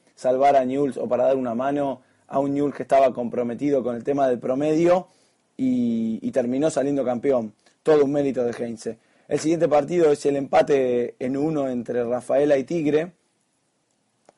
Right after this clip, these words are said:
Tigre que necesitaba un punto para salvarse, eh, arrancó, arrancó perdiendo, cuando parecía que todo era desesperación, encontró el empate muy rápido,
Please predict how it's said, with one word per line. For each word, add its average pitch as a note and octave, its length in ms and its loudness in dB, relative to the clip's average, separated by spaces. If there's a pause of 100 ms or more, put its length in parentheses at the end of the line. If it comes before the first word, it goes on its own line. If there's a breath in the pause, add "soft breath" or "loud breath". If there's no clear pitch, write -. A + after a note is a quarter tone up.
(120)
Tigre D3 460 2
que C3+ 140 -4
necesitaba B2+ 680 2
un E3 180 -2
punto D3+ 300 -4
para B2+ 160 0
salvarse, D#3 680 2 (560 soft breath)
eh, B2 840 0
arrancó, C3 920 2 (160 soft breath)
arrancó C3 420 -2
perdiendo, F3 680 0 (160)
cuando C3+ 260 0
parecía B2+ 460 0
que B2 200 -4
todo C#3+ 200 2
era C3+ 120 2
desesperación, C3 640 -4
encontró C3 280 -4
el C#3+ 60 -2
empate C3+ 340 -2
muy D#3+ 220 -2
rápido, C#3+ 540 2